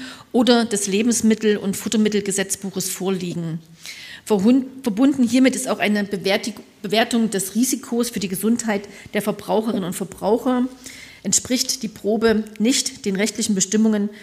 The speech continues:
wird diese von den Sachverständigen beanstandet. Insgesamt wiesen neun Prozent der untersuchten Lebensmittelproben Mängel auf. Zudem wurden sieben Prozent der Bedarfsgegenständeproben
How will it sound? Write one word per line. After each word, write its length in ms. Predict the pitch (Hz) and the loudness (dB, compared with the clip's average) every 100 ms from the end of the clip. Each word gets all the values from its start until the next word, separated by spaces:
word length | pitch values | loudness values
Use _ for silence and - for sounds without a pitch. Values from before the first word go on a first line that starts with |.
| - 214 | -6 -4
wird 180 | 214 | -2
diese 440 | 220 220 220 202 202 | 0 0 0 -2 -4
von 140 | - 214 | -2 0
den 140 | 208 | 0
Sachverständigen 920 | 185 185 202 190 190 185 180 180 175 - - - | -2 -4 -4 -4 -2 -2 -4 -6 -6 -10 -20 -6
beanstandet. 800 | 208 170 196 - - 165 165 165 - - _ _ _ - - - - | -4 -2 0 -2 -2 -6 -6 -8 -12 -20 _ _ _ -20 -20 -20 0
Insgesamt 720 | 233 - 247 208 220 294 - | 2 2 0 2 2 2 -2
wiesen 280 | 220 220 208 | -4 0 2
neun 280 | 208 254 - | 4 2 0
Prozent 640 | 269 233 247 233 247 220 | -6 -4 0 0 -2 -2
der 80 | 196 | 0
untersuchten 540 | 220 185 247 - 208 | 0 0 -2 0 -2
Lebensmittelproben 1120 | 202 269 269 233 226 214 - 214 208 185 180 - | 2 2 2 2 0 -2 -4 -4 -2 -2 -4 -4
Mängel 360 | 180 233 285 | 0 2 2
auf. 520 | - 226 254 269 - - _ _ - - - - | 0 -2 0 -2 -8 -18 _ _ -20 -20 -18 -8
Zudem 380 | 196 233 247 | -2 2 4
wurden 320 | 220 220 214 190 | 4 2 2 0
sieben 300 | 196 247 233 | 2 2 2
Prozent 600 | 226 - 220 208 208 196 | 0 0 0 0 0 -2
der 60 | |
Bedarfsgegenständeproben 1600 | 185 185 202 269 - 226 233 214 214 214 214 - 208 220 214 208 | -2 2 0 0 -4 -2 0 0 2 2 0 -4 -4 0 0 -2